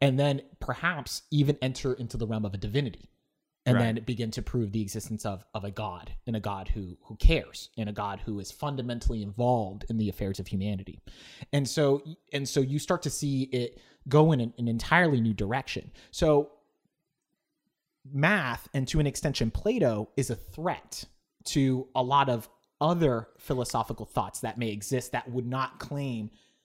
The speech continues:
Speaker 1: such a thing. And so you'll start to see that when we enter into modern philosophers, if we ever get past this book,
Speaker 2: <laughs>
Speaker 1: that, that math, like, you'll see, like, a lot of people, like, like,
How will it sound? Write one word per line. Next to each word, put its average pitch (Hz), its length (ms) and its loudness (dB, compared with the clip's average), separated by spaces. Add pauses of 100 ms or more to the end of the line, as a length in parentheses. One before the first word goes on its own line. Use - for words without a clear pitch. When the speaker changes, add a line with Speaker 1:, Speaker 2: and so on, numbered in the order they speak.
(220)
Speaker 1:
such - 260 -6
a - 20 -12
thing. 123 340 -6 (240)
And 156 120 -2
so 160 160 0
you'll 156 240 0
start 220 240 -6
to 156 80 -4
see 143 240 -2
that 123 240 0
when 123 100 0
we 180 220 2
enter 175 200 0
into 120 200 -2
modern 165 360 2
philosophers, 110 760 -4
if 131 160 -4
we 131 100 4
ever 127 140 0
get 113 160 -6
past 123 320 -2
this 107 120 -4
book, 123 360 6 (300)
Speaker 2:
<laughs> - 340 -8
Speaker 1:
that, 156 280 8 (760)
that 151 340 2 (580)
math, 151 640 0
like, 147 240 4
you'll 185 140 6
see, 247 240 -4
like, 160 200 0
a 135 40 -4
lot 151 180 0
of 143 80 -2
people, 160 280 -8
like, 104 240 -12 (800)
like, 123 260 -8